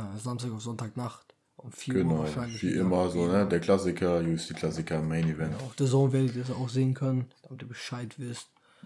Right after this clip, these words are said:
Speaker 2: Genau.
Speaker 1: Und, ähm, ja.
Speaker 2: Dann war's das wieder,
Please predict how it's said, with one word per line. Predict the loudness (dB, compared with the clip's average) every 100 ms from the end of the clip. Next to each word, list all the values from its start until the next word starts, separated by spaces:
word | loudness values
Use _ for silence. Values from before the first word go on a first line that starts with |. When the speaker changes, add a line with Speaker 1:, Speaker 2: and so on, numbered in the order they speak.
| -2
Speaker 2:
Genau. | 4 6 6 6 6 4
Speaker 1:
Und, | 0
ähm, | -6 -6 -8 -6
ja. | -6 -8 _ _ _ _ _ _ _ _ _ _
Speaker 2:
Dann | -2 2
war's | 2
das | 0 -6 -6
wieder, | -6